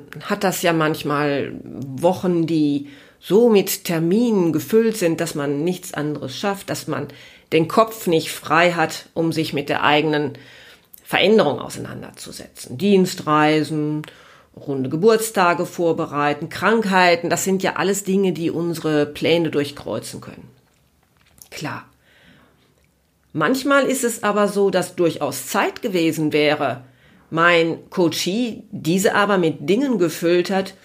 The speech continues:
die er hätte verschieben oder auch lassen können. Zum Beispiel, dass gerade jetzt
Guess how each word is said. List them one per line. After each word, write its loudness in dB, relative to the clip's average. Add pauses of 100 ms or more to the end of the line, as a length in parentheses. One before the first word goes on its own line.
(300)
die 6
er 2
hätte 0
verschieben -6 (240)
oder 4
auch -8
lassen -2
können. -8
Zum -12
Beispiel, -12
dass -12
gerade -4
jetzt 0